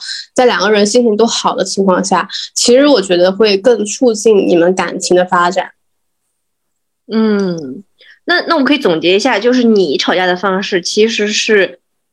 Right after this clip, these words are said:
Speaker 2: 就其实说白了，你的嘴皮子还是比较占上风的嘛。就是说你
Speaker 1: 是的。
Speaker 2: 就是说白了，就如果要吵，你是能吵得赢的，但是你可能会现在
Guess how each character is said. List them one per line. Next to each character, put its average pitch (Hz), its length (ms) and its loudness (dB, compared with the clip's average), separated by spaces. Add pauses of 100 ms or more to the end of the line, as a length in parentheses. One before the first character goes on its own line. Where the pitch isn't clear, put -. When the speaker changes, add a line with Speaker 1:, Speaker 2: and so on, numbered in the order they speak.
(240)
Speaker 2:
就 302 200 2
其 - 140 -2
实 294 80 0
说 370 160 2
白 254 140 0
了， 269 100 2
你 208 300 2
的 185 100 0
嘴 196 220 -4
皮 180 160 0
子 214 80 -2
还 208 100 0
是 220 80 -4
比 147 80 -6
较 156 80 0
占 214 240 -2
上 220 240 -2
风 220 180 0
的 233 80 4
嘛。 - 140 -2 (220)
就 269 160 0
是 254 120 0
说 262 320 2 (540)
你 202 160 -2
Speaker 1:
是 208 220 2
的。 - 180 -8 (260)
Speaker 2:
就 285 120 2
是 262 280 0 (680)
说 - 200 -2
白 254 140 2
了， 269 80 2
就 269 140 0
如 254 100 -2
果 302 100 0
要 311 60 2
吵， 196 400 -4
你 208 140 2
是 190 100 -2
能 180 160 2
吵 - 180 -4
得 135 60 -4
赢 147 300 -10
的， 175 200 -2
但 226 120 -2
是 226 80 0
你 202 160 2
可 196 100 -4
能 175 180 0
会 233 140 0
现 233 240 0
在 202 340 0